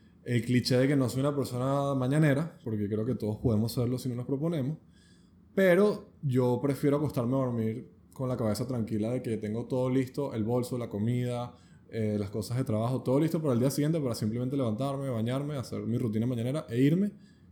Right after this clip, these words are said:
Y no, y inclusive de repente robarme cinco minutos más <laughs> hablando del tiempo durmiendo, que de repente levantarme ya pensando que tengo un montón de tareas que hacer, inclusive sin salir de la casa. Yo prefiero salir de la casa listo.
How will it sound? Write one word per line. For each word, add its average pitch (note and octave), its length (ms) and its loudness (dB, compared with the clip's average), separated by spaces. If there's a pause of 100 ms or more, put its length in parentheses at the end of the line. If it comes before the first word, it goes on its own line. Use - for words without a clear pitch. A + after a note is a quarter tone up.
(360)
Y B2 140 2
no, B2 320 2
y C3 100 2
inclusive C3 520 6
de D#3 80 6
repente B2 340 6
robarme B2+ 380 4
cinco D3 240 4
minutos B2+ 300 4
más C3+ 180 8
<laughs> - 0 -
hablando D3+ 280 10
del B2 120 12
tiempo C3+ 600 4
durmiendo, C#3+ 600 6 (760)
que D3+ 200 8
de E3 180 8
repente B2+ 360 6
levantarme A#2+ 500 4
ya A#2+ 120 2
pensando B2+ 380 0
que C3 80 2
tengo G#2 200 0
un A#2 60 0
montón A#2+ 240 -2
de C3 80 0
tareas G#2+ 240 4
que - 100 0
hacer, C#3+ 240 0
inclusive A#2 420 0
sin B2 160 2
salir G2+ 300 0
de G2+ 60 0
la G2+ 120 -2
casa. - 320 -10
Yo G#2+ 100 2
prefiero A#2 220 2
salir G2+ 220 2
de A#2 40 2
la A2+ 100 0
casa G2 240 0
listo. - 320 0